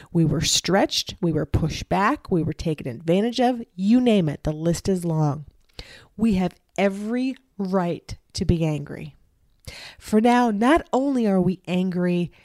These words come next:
at our wronged circumstance and have to face the consequences and fallout that has occurred,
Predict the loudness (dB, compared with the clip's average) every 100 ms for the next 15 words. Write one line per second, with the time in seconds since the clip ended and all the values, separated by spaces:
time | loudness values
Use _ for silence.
0 | _ _ -2 2 2 0 -6 -2 2 2
1 | 2 0 -4 0 0 2 -2 -4 -4 -6
2 | -6 -4 -4 -6 -6 -2 -2 -2 -8 -6
3 | -6 -8 -6 -6 -6 -8 -8 -10 -12 -2
4 | 6 8 8 6 0 -2 -2 -2 -2 -4
5 | 2 4 4 2 -4